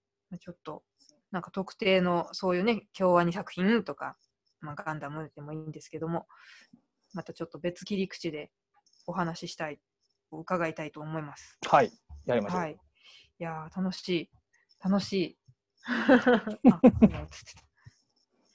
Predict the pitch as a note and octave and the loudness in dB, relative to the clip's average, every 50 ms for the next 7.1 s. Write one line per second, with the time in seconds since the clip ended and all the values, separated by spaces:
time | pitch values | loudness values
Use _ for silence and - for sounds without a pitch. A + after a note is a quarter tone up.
0 | _ _ _ - _ _ _ _ - F3 F3+ - _ - F#3 F#3+ G3 G3 F#3 F#3 | _ _ _ -20 _ _ _ _ -8 -6 -6 -6 _ -4 0 4 4 4 4 4
1 | F3 D#3+ D#3+ D3+ - - _ _ _ _ _ _ _ _ - E3+ - E3+ E3+ F3 | 0 -4 -4 -4 -8 -10 _ _ _ _ _ _ _ _ -20 -14 -10 -8 -8 -4
2 | - F3+ E3 D#3+ D#3 D#3 D#3 D#3+ - D#3 D#3+ _ - D#3+ D#3 D#3 E3 D#3 D#3 D#3 | -2 -2 -2 -2 -2 -6 -10 -8 -8 -8 -10 _ -10 -10 -8 -6 -6 -6 -6 -8
3 | D#3 D3+ - D#3 D#3+ D#3+ D#3+ - D#3 D#3+ - - - E3+ D#3+ D#3+ D#3+ D#3+ E3 E3+ | -10 -8 -4 -4 -4 -4 -4 -6 -10 -10 -10 -8 -8 -6 -4 -4 -4 -6 -8 -8
4 | - - D#3+ D3+ D3 D3 - E3 D#3+ E3+ - E3 E3+ F3 D#3+ D3+ D3+ D3+ D#3+ D#3+ | -8 -8 -6 -6 -6 -6 -6 -8 -8 -8 -8 -12 -10 -8 -8 -6 -6 -8 -8 -8
5 | E3 E3 D#3+ D#3+ E3 E3+ - F3 E3 D#3+ - E3 E3 F3 E3+ E3 E3 D#3+ - - | -8 -6 -6 -6 -8 -8 -6 -8 -8 -6 -8 -10 -8 -8 -6 -6 -6 -8 -6 -6
6 | E3 F3 G3 G3+ G3 F#3 - E3 D#3+ D#3+ E3 E3+ F3 F3 E3+ E3+ E3+ F3 - - | -4 -2 0 0 0 -2 -2 -6 -6 -6 -4 -4 -2 -4 -2 -4 -6 -8 -12 -18
7 | _ _ | _ _